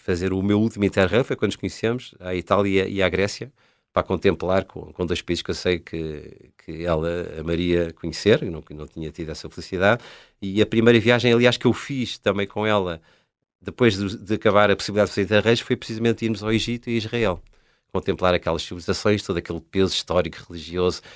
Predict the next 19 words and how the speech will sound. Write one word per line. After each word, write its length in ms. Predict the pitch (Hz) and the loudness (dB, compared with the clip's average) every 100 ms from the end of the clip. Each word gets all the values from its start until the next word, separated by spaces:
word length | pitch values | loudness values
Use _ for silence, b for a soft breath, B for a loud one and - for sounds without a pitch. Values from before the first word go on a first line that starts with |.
| B _ | B _
que, 260 | - 92 95 | -2 0 0
que 160 | - 85 | -6 -14
comanda 460 | 82 90 90 82 | -2 2 2 0
toda 340 | - 87 80 82 | -4 -4 -2 -2
aquela 360 | - 80 85 | -2 -2 -2
região 640 | 78 85 76 85 85 85 85 | -4 -10 -4 0 0 -2 -4
ali 300 | 82 82 80 | -6 -6 -8
do, 200 | 73 73 | -10 -12
do, 220 | 85 85 | -10 -10
do 120 | 82 | -12
planeta, 640 | - 85 82 90 - 101 98 | -8 -6 -2 -2 0 0 0
e 180 | 87 87 | -6 -10
sentir 320 | - 95 95 | -2 0 0
isso 140 | 90 - | -4 -6
de 60 | |
perto 320 | - 90 90 - | 0 0 0 -2
foi 120 | 92 | -2
outra 160 | 82 | -2
experiência 520 | 82 - 85 80 82 | -6 -8 -8 -8 -14